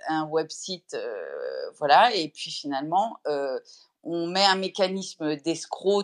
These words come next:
tant que le site n'est pas, euh, tant que le site n'est pas, euh, arrivé chez elle. Et puis, finalement, euh, ça correspond pas du tout à ses attentes. Donc, à ce moment-là,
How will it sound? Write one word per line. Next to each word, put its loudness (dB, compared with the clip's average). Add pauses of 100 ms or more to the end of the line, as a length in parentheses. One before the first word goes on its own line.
(100)
tant 0
que 0
le -2
site -2 (100)
n'est 4
pas, 4 (180)
euh, 0 (1300)
tant 2
que -2
le 2
site -8
n'est 4
pas, 6
euh, -6
arrivé 4
chez 0
elle. 6 (360)
Et 4
puis, -4
finalement, 4
euh, -2
ça 2
correspond 0
pas 4
du -8
tout 0
à 2
ses -8
attentes. -6 (480)
Donc, -10
à 6
ce -8
moment-là, 4